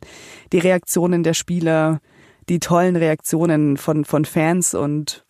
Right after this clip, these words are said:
allen, die da irgendwie beteiligt waren, und eben auch im Nachhinein zu wissen, es geht ihm gut und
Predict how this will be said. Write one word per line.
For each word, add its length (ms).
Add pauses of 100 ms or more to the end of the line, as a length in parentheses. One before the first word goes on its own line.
(460)
allen, 480
die 100
da 160
irgendwie 300
beteiligt 580
waren, 480
und 220
eben 200
auch 160
im 80
Nachhinein 440
zu 160
wissen, 300 (540)
es 140
geht 220
ihm 160
gut 420
und 540